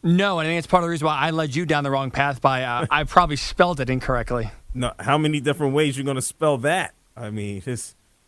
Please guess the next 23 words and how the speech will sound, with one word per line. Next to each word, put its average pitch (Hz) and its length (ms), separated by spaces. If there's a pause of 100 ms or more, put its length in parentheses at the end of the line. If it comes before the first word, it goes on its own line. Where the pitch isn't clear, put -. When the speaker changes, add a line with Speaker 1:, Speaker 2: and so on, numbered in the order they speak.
(560)
Speaker 1:
Maybe 139 200
Speaker 2:
I 135 120
Speaker 1:
with - 100
Speaker 2:
don't 123 120
Speaker 1:
an - 20
A, 156 140
I 151 80
don't, 151 100
I 139 160
don't 143 100
know. 131 200 (280)
Speaker 2:
Augie, 113 580
uh, 104 360 (160)
O 135 320
H 127 480
O 123 180
A 123 40
H. 120 680 (960)
Anyway, 90 400 (120)
shout 156 280
outs 139 260
to, 120 280
uh, 107 240